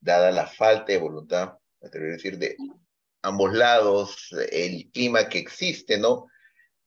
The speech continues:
No hay las condiciones básicas realmente para un diálogo,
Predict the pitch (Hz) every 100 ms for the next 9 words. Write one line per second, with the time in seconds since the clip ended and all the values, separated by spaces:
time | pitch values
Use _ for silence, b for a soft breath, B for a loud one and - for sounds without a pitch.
0 | _ - 98 110 127 127 123 107 95 101
1 | 110 113 95 127 - 104 85 92 95 95
2 | - 82 90 95 92 73 -